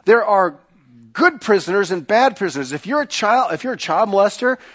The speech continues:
you're on the lowest rung. You're viewed as bad. You say, "Yeah, but those are murderers that are calling them bad." Yes, you, but I, I'm trying to t-, show you that everybody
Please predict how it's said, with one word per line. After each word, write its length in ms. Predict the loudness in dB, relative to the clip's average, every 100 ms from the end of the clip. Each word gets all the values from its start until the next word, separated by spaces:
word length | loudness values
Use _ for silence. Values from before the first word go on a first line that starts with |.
| -10
you're 140 | -2
on 100 | 0
the 80 | 0
lowest 440 | 0 2 2 0 -2
rung. 260 | 0 0
You're 160 | -2 -4
viewed 360 | -4 -4 -4
as 380 | 0 2 2 -2 _ _
bad. 680 | -14 -8 -2 0 0 -4 -18 _ _ _ _ -20 _ _ _ -20 -20 _ _
You 80 | -12
say, 240 | -4 -4 0
"Yeah, 220 | 2 4 4
but 320 | 2 _ _
those 260 | -8 -6 -2
are 80 | 2
murderers 560 | 4 4 4 2 2
that 120 | 0 0
are 80 |
calling 380 | 0 4 4 4
them 140 | 0 4
bad." 340 | 4 4 2
Yes, 380 | 2 4 2 -2
you, 120 | -16 _
but 220 | -2 0 0 -2
I, 20 | -4
I'm 140 | -4
trying 360 | -4 -2 -2 -4
to 60 |
t-, 200 | -12 -16 -16
show 400 | -14 -8 -4 -6
you 360 | -6 -6 -6 -8 -16 -8
that 120 | -6
everybody 1120 | 2 2 2 0 -4 -2 0 -2 -2 -8 -20